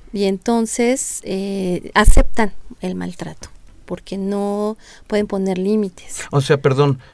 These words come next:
Speaker 2: ¿pero el tabaquismo está reflejando
Speaker 1: Está
Speaker 2: una baja de autoestima?
Speaker 1: relacionado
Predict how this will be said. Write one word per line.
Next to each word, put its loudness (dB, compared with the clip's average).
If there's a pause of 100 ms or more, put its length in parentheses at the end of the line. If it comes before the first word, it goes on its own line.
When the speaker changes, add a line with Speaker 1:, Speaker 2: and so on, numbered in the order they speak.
Speaker 2:
¿pero 4
el 0
tabaquismo 0
está -6
reflejando -2
Speaker 1:
Está 6
Speaker 2:
una 2
baja 0
de -2
autoestima? -2
Speaker 1:
relacionado -4